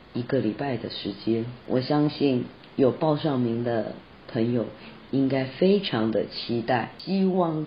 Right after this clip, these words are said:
这一次的这个，嗯，报名，让所有的人呢，如果报上名的人，我希望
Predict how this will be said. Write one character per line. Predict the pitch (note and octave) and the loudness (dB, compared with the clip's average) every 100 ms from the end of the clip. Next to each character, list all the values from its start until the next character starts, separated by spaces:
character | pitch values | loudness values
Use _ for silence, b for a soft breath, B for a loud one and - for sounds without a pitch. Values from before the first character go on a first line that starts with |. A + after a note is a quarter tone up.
| - | -2
这 | F3 | 0
一 | D3 C#3+ | 2 0
次 | - - C3+ | -6 -4 -4
的 | - A#2 G#2+ | 0 0 -2
这 | - C3+ A#2+ | -2 -2 -2
个， | - G#2+ F#2 - - | 0 -2 -2 -6 -4
嗯， | D3+ C3 A#2+ - | -2 0 -2 0
报 | D#3+ C3 | 2 4
名， | A#2+ F#2+ G2+ - | 0 -2 -6 -8
让 | - F3 C#3 C3 | 0 2 2 -2
所 | - D3+ F3+ | -2 2 4
有 | F#3 | 2
的 | - B2 | 0 0
人 | B2 A2+ A#2+ | 0 -2 -2
呢， | B2 B2 - | -4 -6 -4
如 | E3 E3+ | 0 2
果 | C#3+ | 0
报 | - A3 F#3 | 2 2 2
上 | F#3+ F3+ | 2 0
名 | D3+ B2+ | 0 0
的 | C3+ B2+ | 0 -2
人， | A2 A2 | -2 -6
我 | F#2 B2+ | -6 -6
希 | - D#3 | -4 0
望 | D#3+ D#3 A#2+ | 0 2 -2